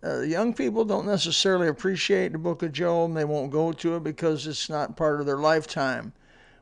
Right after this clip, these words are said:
When you're, like, uh, twenty to forty, you've rarely been sick. You may never have had a headache. You may not have had anybody die close to you. I mean, this is the experience of a twenty to forty-year-old. But as you be-, progress in your life, you get into your fifties,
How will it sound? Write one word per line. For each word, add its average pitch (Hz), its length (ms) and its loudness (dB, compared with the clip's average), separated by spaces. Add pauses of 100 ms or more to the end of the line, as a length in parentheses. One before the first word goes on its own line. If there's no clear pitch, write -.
When 156 160 -4
you're, 190 260 2
like, 151 360 2
uh, 120 320 4
twenty 165 400 -2
to 131 160 -2
forty, 185 720 0
you've 135 420 -8
rarely 151 400 2
been 127 240 -4
sick. - 540 0 (460)
You 139 100 -6
may 139 140 0
never 139 340 0
have 127 80 -6
had 127 180 0
a 131 80 -2
headache. 165 560 2 (560)
You 156 60 -4
may 147 140 -2
not 143 240 2
have 139 140 -4
had 135 200 0
anybody 123 360 -2
die 147 480 2
close 151 420 -2
to 175 120 2
you. 156 400 2 (720)
I 156 40 -8
mean, 151 100 -4
this 156 160 -2
is - 40 -2
the 160 60 0
experience 156 680 0
of 139 100 -2
a 139 40 -4
twenty 143 280 -6
to 139 80 -6
forty-year-old. 143 560 0
But 143 80 0
as 170 160 2
you 226 80 0
be-, 175 120 -2
progress 165 640 2
in 165 100 0
your 143 140 -2
life, 139 300 0
you 151 120 -6
get 147 160 -2
into 139 180 -4
your 127 120 -2
fifties, 151 680 -4